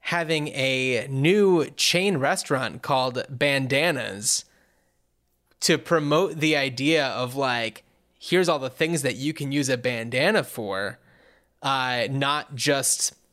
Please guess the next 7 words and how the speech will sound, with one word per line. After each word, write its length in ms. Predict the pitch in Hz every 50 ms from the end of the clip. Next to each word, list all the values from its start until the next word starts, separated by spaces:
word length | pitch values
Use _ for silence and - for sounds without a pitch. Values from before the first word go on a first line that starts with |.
| _
tying 300 | - - 143 135 135 131
it 80 | 131 131
around 280 | 131 131 131 127 131
your 120 | 127 127 123
neck 500 | 131 135 131 120 117 - - - - - _ _ _ _ _ _ _ _ _ _
or, 680 | - 143 139 135 131 131 127 127 123 120 120 120 120 120 - _ _ _ _ _ _ -
uh, 480 | 123 127 127 120 117 117 113 110 101